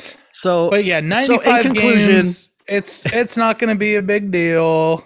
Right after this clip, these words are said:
Speaker 1: What, what, what's ninety-five
Speaker 2: I'm
Speaker 1: games?
Speaker 2: not worried.
Speaker 1: We're gonna
Speaker 2: Oh,
Speaker 1: win
Speaker 2: the Giants are
Speaker 1: ninety-five
Speaker 2: gonna
Speaker 1: games?
Speaker 2: win ninety-five games.
Speaker 1: Okay,
Speaker 2: If
Speaker 1: I'll
Speaker 2: you're
Speaker 1: take
Speaker 2: lucky.
Speaker 1: that. Ninety-five games? Give it to me.
Speaker 2: Okay.
Speaker 1: I,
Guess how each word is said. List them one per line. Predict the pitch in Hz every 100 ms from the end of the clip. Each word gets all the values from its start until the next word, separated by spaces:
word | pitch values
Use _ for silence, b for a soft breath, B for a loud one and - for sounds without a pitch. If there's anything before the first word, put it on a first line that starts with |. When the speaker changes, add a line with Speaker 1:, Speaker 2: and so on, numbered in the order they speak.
| -
Speaker 1:
What, | 156 165
what, | 143 165
what's | 160 160
ninety-five | 190 190 208 220
Speaker 2:
I'm | 151
Speaker 1:
games? | 165
Speaker 2:
not | 196 208
worried. | 190 180 175 175 170 170 175 -
Speaker 1:
We're | 156 165
gonna | 180 143
Speaker 2:
Oh, |
Speaker 1:
win | 143
Speaker 2:
the | 190
Giants | 175 190
are | 214
Speaker 1:
ninety-five | 202
Speaker 2:
gonna | 208
Speaker 1:
games? | 202
Speaker 2:
win | 208
ninety-five | 190 196 214 214 208 175
games. | 185 185 - - _ -
Speaker 1:
Okay, | 160 160 185 - _
Speaker 2:
If | 370 214
Speaker 1:
I'll |
Speaker 2:
you're | 151
Speaker 1:
take | 220
Speaker 2:
lucky. | 135 120 135 170
Speaker 1:
that. | 202 _ _ 135
Ninety-five | 151 185 185
games? | 180 208 311 -
Give | 151 175
it |
to | 143
me. | 120 _ _ 143
Speaker 2:
Okay. | 151 143 147 147
Speaker 1:
I, | 95